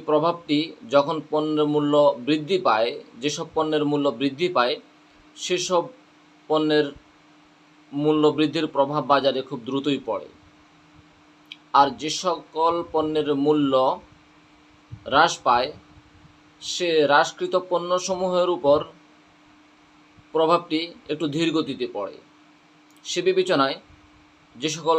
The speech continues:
পণ্যের মূল্য হ্রাস পেতে যাচ্ছে, সেগুলোর প্রভাব পেতে আমাদেরকে একটু সময় অপেক্ষা করতে হবে।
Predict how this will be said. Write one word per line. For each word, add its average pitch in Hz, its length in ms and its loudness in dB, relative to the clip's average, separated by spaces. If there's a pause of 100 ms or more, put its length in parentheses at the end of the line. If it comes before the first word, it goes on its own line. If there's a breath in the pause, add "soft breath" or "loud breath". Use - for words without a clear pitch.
(140)
পণ্যের 156 340 0
মূল্য 139 260 0 (480)
হ্রাস 143 380 2
পেতে 170 240 -6
যাচ্ছে, 175 360 2 (800)
সেগুলোর 165 460 0
প্রভাব 143 380 4 (1200)
পেতে 165 220 0
আমাদেরকে 143 540 2 (600)
একটু - 340 -2 (340)
সময় 147 360 0
অপেক্ষা 135 260 -4
করতে 117 260 -12
হবে। 90 240 -12